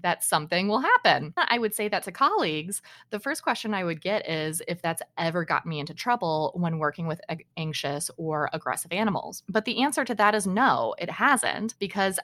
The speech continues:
I anticipate that something will happen in that environment, and so my behavior is different. If I don't anticipate somebody being there, I have a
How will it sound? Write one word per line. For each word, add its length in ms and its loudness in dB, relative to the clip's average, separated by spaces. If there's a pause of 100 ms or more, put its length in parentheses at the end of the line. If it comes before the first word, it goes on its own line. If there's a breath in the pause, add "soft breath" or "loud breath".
I 360 4
anticipate 880 -4
that 160 -2
something 320 -4
will 100 -4
happen 640 0
in 100 0
that 180 0
environment, 680 -2
and 120 -4
so 140 -4
my 160 0
behavior 640 -2
is 200 -8
different. 720 -4
If 120 0
I 120 4
don't 440 4
anticipate 800 -2 (100)
somebody 440 -2
being 320 0
there, 420 2
I 120 -2
have 520 6
a 460 -2